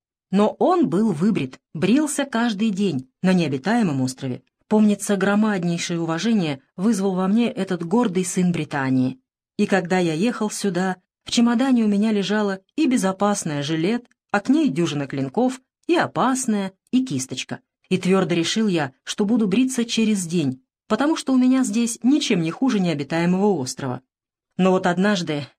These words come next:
это было в светлом апреле, я разложил все эти английские прелести в косом золотистом луче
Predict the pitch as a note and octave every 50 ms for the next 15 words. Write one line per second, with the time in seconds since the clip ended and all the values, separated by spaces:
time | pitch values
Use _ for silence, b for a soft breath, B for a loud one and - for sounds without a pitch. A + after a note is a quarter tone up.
0 | _ _ _ - C#4+ C#4+ C#4+ C4 G3+ A3+ A3+ G#3+ G3+ - - D#3+ C#3+ D#3+ D#3+ -
1 | D3 C#3 D3 C#3 - D3+ E3 F#3+ G3+ F#3+ F3+ F3+ _ _ _ _ _ - A#3+ C#4
2 | C4+ C4 A3 A#3+ A#3+ A#3+ A3+ C4 C4+ C4 B3+ - - A#3 A3+ A3 G#3+ G3 F#3 F3+
3 | F#3+ F3+ E3+ F#3+ G#3 G#3 - - - F3 E3+ E3 A3 C4 C#4 B3 A#3 - - -
4 | A3 G#3+ G#3+ _ _ - - - E3+ D3+ - - B3+ C#4+ D4 B3 C#3 D#3+ C#3+ C#3
5 | C#3+ - E3 E3 - - D#3 C#3+ C#3 C3 C#3 C3 - - E3+ G3+ G#3